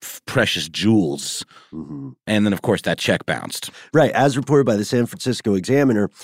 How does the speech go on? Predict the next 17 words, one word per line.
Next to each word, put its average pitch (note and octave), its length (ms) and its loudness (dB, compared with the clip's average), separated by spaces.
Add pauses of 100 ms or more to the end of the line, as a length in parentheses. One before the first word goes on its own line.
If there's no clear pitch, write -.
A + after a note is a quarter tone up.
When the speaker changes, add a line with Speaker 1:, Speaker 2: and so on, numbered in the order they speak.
(240)
Speaker 2:
Abraham A#2+ 400 2
Grunn B2 240 2
becomes A2+ 340 0
suspicious - 720 -4
when F#2+ 180 -4
that F2 240 -6
check, - 440 -2
that F2 160 -6
one G#2 160 -2
thousand F#2+ 320 -2
dollar E2+ 220 -2
check D3 260 -2
Bertha F#2 280 -2
wrote F#2 260 -4
to G#2 100 -10
the E2 100 -8
congregation, G#2 760 -4